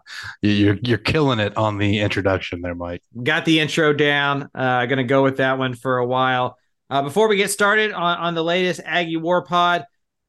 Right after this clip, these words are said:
Speaker 2: uh, please go subscribe, rate, five star, share with your friends. We can only grow, uh, if y'all help us. So please, uh, uh, do that. The season should be a lot of fun.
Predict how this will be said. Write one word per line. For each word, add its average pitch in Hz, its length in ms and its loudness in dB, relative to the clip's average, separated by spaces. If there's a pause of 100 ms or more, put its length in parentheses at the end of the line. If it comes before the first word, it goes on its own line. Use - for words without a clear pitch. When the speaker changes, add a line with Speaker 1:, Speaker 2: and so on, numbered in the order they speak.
(120)
Speaker 2:
uh, 135 340 -6
please 208 260 0
go 190 180 4
subscribe, 156 640 0
rate, 147 400 0
five 151 340 -2
star, 151 360 -2
share 147 280 -2
with 139 160 -6
your 135 100 -6
friends. 147 440 -2
We 139 120 -4
can 143 120 -4
only 139 200 -2
grow, 135 520 2 (280)
uh, 127 220 -2
if 151 280 -2
y'all 143 160 2
help 143 300 -2
us. 147 200 0
So 139 140 -4
please, 143 360 -2
uh, 127 260 -4
uh, 127 100 0
do 139 220 2
that. 143 260 4
The 120 80 -8
season 127 340 -4
should 135 220 -2
be 147 100 2
a 131 80 4
lot 139 180 2
of 135 80 -4
fun. 143 440 -2